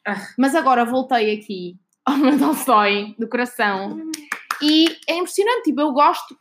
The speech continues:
Speaker 2: eu já percebi, eu não posso, eu estou numa fase da minha vida que eu, eu esforço-me tanto, eu, eu contrario tanto a minha, eh, uso tanto a minha força de vontade para fazer determinado co-, determinado tipo de coisas que não me dão prazer nenhum, que eu tenho de reservar a leitura para coisas que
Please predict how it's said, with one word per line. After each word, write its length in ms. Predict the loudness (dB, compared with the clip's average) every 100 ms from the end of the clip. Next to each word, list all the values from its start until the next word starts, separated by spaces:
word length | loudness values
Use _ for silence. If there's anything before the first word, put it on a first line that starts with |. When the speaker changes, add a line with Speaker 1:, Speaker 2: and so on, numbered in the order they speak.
| -6
Speaker 2:
eu 120 | -4
já 120 | -4
percebi, 380 | -6 -6 -2 0
eu 80 | 0
não 180 | -4
posso, 380 | 0 0 0 -4
eu 40 | -6
estou 120 | -4
numa 180 | -4 -2
fase 180 | -2 0
da 40 |
minha 200 | -2 -2
vida 260 | -2 -4 -4
que 80 | -4
eu, 180 | -4 -4
eu 300 | -2 -2 -2 _ _ -14
esforço-me 760 | -10 0 2 2 0 -4 -4
tanto, 320 | -2 -2 -4 -10 -12
eu, 160 | -12 -12
eu 60 | -8
contrario 440 | -4 0 0 2
tanto 220 | 2 0 0
a 20 |
minha, 200 | 0 -2 -6 _ -20
eh, 200 | -18 -4
uso 320 | 0 2 2
tanto 280 | 2 2 2
a 40 | 2
minha 220 | 2 0
força 320 | -2 -4 -4
de 60 | -2
vontade 600 | -2 0 0 0 -4 -18 _ _ -20 -8
para 100 | -4
fazer 220 | -2 -2
determinado 420 | -2 0 0 0 -2
co-, 140 | -4
determinado 560 | -6 -8 -8 -2 -2 -2
tipo 160 | -6 -8
de 60 |
coisas 240 | -6 -6 -2
que 120 | 0
não 160 | 2
me 60 | 4
dão 140 | 2
prazer 280 | 0 0 0
nenhum, 420 | 0 -2 -4 -8 -10 _ -20 -20 _ _ 0
que 80 |
eu 200 | 0 2
tenho 240 | 0 0 0
de 60 |
reservar 480 | -4 -4 -2 2 2
a 60 | 2
leitura 500 | 0 0 -2 -2 -2
para 160 | -2
coisas 340 | -4 -2 -2 -4
que 140 | -4